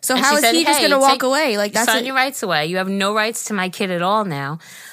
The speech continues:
Speaker 2: And then it's like, "Oh, well, that didn't work out. So now please can you be a part of my kid's life?" That's
Speaker 1: Yeah, but don't you think that that guy, if he stepped up and was gonna be the father figure, shouldn't he stay in the child's life if he raised it to a year and a half old?
Speaker 2: Y-,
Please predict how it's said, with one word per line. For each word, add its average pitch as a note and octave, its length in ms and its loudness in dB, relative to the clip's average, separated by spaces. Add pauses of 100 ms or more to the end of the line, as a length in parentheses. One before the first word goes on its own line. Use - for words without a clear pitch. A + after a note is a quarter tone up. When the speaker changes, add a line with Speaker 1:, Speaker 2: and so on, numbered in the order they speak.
(460)
Speaker 2:
And F3 160 0
then E3+ 120 0
it's E3+ 200 -6
like, E3+ 220 -2
"Oh, F#4+ 160 2
well, G#3+ 120 0
that B3+ 180 0
didn't G#3 180 -6
work D#3 180 0
out. D#3+ 180 0
So F3+ 140 -4
now G3+ 240 -4
please A3+ 320 -4
can G#3+ 140 -6
you F#3+ 60 -2
be F#3+ 120 -4
a F#3 60 -4
part F3+ 180 -2
of F3 40 -6
my E3+ 120 -6
kid's E3 200 -8
life?" D#3 260 -2
That's - 440 -6 (800)
Speaker 1:
Yeah, F4+ 120 -2
but D4+ 100 -2
don't C4 240 2
you D4+ 100 -2
think B3+ 260 -2
that A3 200 -8
that F#3 260 0 (360)
guy, G3+ 520 0 (100)
if G#3+ 160 -4
he A#3 140 -2
stepped - 360 -2
up G3+ 180 -6
and G#3 80 -4
was F#3+ 140 -4
gonna F#3+ 180 -4
be F3+ 140 -2
the F#3 100 -4
father F#3+ 400 -4
figure, F#3+ 420 -6
shouldn't G#3 280 -4
he G#3+ 180 -2
stay F#3 340 -4
in F#3+ 120 -2
the F#3 40 -4
child's G3 440 -4
life A3+ 440 -6
if - 120 -10
he A3 100 -2
raised G3+ 400 -4
it A3+ 200 -6
to G#3+ 120 -6
a G3+ 40 -2
year G3 220 -2
and G3+ 120 -2
a - 20 -4
half G3 380 -6
old? G3 340 -2
Speaker 2:
Y-, G3+ 140 -6